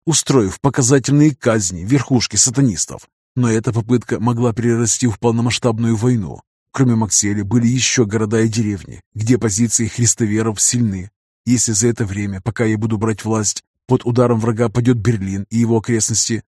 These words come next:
то обескровленный гражданской войной Максель останется беззащитен с севера. Этот вариант не подходил категорически.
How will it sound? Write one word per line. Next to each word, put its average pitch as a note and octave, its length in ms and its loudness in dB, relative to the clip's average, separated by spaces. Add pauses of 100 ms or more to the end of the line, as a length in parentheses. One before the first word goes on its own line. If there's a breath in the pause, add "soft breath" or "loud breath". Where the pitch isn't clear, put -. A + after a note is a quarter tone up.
(120)
то C3+ 80 4
обескровленный A#2 720 0
гражданской A2+ 580 0
войной A2+ 320 2
Максель G#2+ 600 -2
останется A#2+ 580 0
беззащитен A#2 800 -2
с F#2+ 60 -2
севера. D2 480 -2 (300)
Этот G#2+ 260 -4
вариант A2 380 -2
не B2+ 100 2
подходил A#2+ 440 0
категорически. G2 840 -4